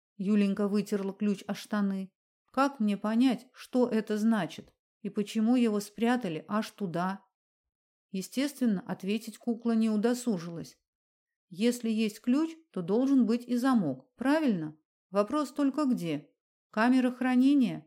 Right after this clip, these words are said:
Банковская ячейка? Юленька проговаривала варианты и тут же сама их отметала. Уж больно обыкновенным выглядел ключ. Плоская треугольная головка, украшенная выдавленным листочком клевера,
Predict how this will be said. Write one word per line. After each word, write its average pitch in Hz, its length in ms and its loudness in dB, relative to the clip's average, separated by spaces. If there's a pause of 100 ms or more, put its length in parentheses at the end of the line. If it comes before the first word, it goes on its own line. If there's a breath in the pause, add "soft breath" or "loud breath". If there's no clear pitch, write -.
(160)
Банковская 247 720 0
ячейка? 254 680 -2 (840)
Юленька 247 520 4
проговаривала 208 840 0
варианты 190 600 0
и 202 160 -10
тут 202 300 -4
же 226 100 -2
сама 202 420 0
их 208 220 -4
отметала. 208 760 -4 (420)
Уж 196 180 -4
больно 247 400 2
обыкновенным 247 880 2
выглядел 180 500 -2
ключ. 196 380 -4 (560)
Плоская 233 500 0
треугольная 208 640 2
головка, 180 680 -4 (120)
украшенная 208 760 0
выдавленным 202 600 0
листочком 208 640 -2
клевера, 180 560 -4